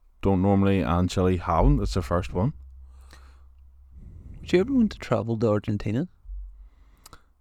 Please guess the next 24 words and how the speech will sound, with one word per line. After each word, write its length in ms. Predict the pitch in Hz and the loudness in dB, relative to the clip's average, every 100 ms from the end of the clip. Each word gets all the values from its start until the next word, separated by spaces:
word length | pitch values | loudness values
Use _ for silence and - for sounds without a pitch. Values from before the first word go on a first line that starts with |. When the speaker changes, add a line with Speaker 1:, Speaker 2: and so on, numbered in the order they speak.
| _ _ _ - | _ _ _ 2
Speaker 1:
No. 340 | 127 143 151 - - - - - - - - - | 4 4 0 -8 -20 -20 -20 -20 -20 -20 -20 0
Unless, 360 | 127 143 160 - _ _ _ _ - | 6 8 6 0 _ _ _ _ -6
I 60 | 139 | 4
don't 200 | 170 196 | 6 8
know 100 | 147 | 8
what's 220 | 127 - | 6 4
there, 260 | 107 98 127 | 4 6 6
really. 280 | 110 123 | 6 6
I 40 | 131 | 6
know 200 | 135 143 | 6 6
they've 140 | 127 | 4
Speaker 2:
No, 20 | - 104 | 4 2
Speaker 1:
got, 80 | 151 | 2
Speaker 2:
no, 100 | 165 | -4
no, 160 | 165 110 | -6 -6
I 100 | 110 | -2
Speaker 1:
they've 120 | 113 | 2
got 140 | 127 | 2
the 80 | 120 | 2
Patagonian 680 | - 156 170 135 131 123 107 | 2 4 4 6 6 6 6
Mountains, 420 | 87 80 110 107 | 4 2 0 2
which 180 | 104 - | 0 2
are 40 | |
like 200 | 92 87 | 2 2